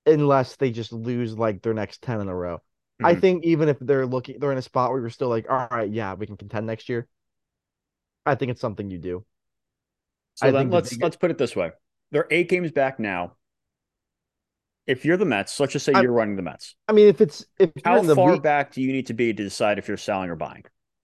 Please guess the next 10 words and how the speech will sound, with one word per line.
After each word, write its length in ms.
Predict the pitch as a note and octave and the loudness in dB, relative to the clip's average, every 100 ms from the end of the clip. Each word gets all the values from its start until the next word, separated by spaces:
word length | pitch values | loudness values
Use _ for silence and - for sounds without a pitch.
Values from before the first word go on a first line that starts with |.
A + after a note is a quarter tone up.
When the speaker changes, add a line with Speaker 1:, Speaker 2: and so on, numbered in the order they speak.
| _ _ _ _ _ _ _ _ | _ _ _ _ _ _ _ _
Speaker 1:
I 80 | D3 | 2
don't 180 | G3+ F#3+ | 2 2
think 240 | G3+ F#3 | -2 -2
you're 100 | D3+ | -2
making 360 | C#3+ C#3+ C3+ C#3+ | -2 -2 -4 -4
that 200 | B2 A#2+ | -2 -4
decision 380 | A2+ B2+ A#2 A#2 | -6 -8 -6 -8
until 240 | G#2+ A#2 | -6 -4
deadline 460 | G#2 G#2+ G2+ G2 F2 | -2 -2 -4 -8 -8
week. 260 | E2+ - | -12 -16